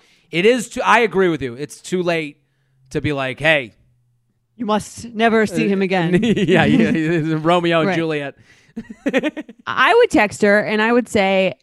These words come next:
Speaker 2: "Hey, like, after a walk in the park the other day, like, I, I would ignore the whole, like, she's talking to you while she's talking to him thing, 'cause that doesn't really matter."
Speaker 1: Mm.
Speaker 2: Um, I would just say, "Hey, like, when, when you had mentioned that you were going out with this guy, I was a little shocked 'cause I know I told you that I was, like, talking to him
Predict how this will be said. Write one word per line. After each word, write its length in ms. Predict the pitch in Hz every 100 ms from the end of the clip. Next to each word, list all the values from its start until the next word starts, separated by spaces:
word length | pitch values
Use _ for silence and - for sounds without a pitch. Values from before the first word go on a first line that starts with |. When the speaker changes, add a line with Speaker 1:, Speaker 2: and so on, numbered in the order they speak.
| -
Speaker 2:
"Hey, 460 | 208 196 175 160 - _
like, 460 | 190 185 175 170 - _ _ _ _ -
after 360 | 240 269 294 277
a 120 | - _
walk 320 | 190 196 208
in 80 | 208
the 80 | 190
park 320 | 196 175 180
the 100 | 185
other 180 | 175 170
day, 260 | 165 165 165
like, 180 | 160
I, 180 | 165 165 -
I 120 | 220
would 140 | 262 247
ignore 380 | 240 226 226
the 80 | 214
whole, 180 | 196 202
like, 140 | 190 -
she's 200 | 190 -
talking 400 | 196 185 196 196
to 80 | 190
you 120 | 180
while 140 | 170
she's 140 | 170 175
talking 260 | 185 165 165
to 40 |
him 180 | 160 160
thing, 200 | 160 156
'cause 80 | 165
that 120 | 160
doesn't 200 | 165 165
really 200 | - 165
matter." 300 | 165 80 - _ - - _ -
Speaker 1:
Mm. 40 |
Speaker 2:
Um, 480 | 196 180 160 151 - _ _ _ _ -
I 160 | 226
would 120 | 269 247
just 180 | 254
say, 200 | 233 196
"Hey, 200 | 240 240
like, 160 | 208 190
when, 280 | 202 202 - _ _ _ _ _ _ -
when 160 | 220
you 240 | 226 220 208
had 140 | 202
mentioned 360 | 214 254 277 262
that 60 |
you 120 | 226 208
were 120 | 196
going 240 | 196 196
out 120 | 190 175
with 100 | 165
this 140 | 170
guy, 220 | 196 190
I 40 | 180
was 100 | 175
a 60 |
little 240 | 170 208 240
shocked 480 | - 202 175 - -
'cause 140 | 185
I 80 | 175
know 160 | 175
I 80 | 175
told 340 | 170 - 190 180
you 140 | 170
that 120 | 165
I 80 | 160
was, 120 | 160
like, 140 | 147 170
talking 380 | 190 165 170 156
to 60 |
him 360 | 175 151 147